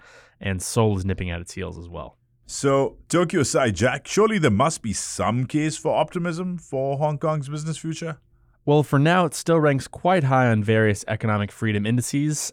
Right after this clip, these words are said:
Speaker 1: and the Hong Kong Chamber of Commerce surveyed about four hundred businesses heading into this year,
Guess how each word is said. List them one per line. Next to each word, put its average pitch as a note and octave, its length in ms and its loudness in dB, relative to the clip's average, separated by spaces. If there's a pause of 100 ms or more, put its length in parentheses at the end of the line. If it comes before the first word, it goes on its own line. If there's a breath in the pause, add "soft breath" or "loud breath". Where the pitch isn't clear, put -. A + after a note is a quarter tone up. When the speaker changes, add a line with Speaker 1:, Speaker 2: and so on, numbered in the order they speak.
(100)
Speaker 1:
and A#2 160 0
the G#2 60 0
Hong D3 180 2
Kong B2+ 240 0
Chamber A#2 280 0
of G2+ 80 -4
Commerce C#3 440 0
surveyed G#2 420 0
about F#2+ 240 -6
four C#3 320 0
hundred A#2+ 240 2
businesses G#2 520 0
heading G#2 260 -4
into G2+ 180 -2
this F#2+ 240 -8
year, C3+ 320 2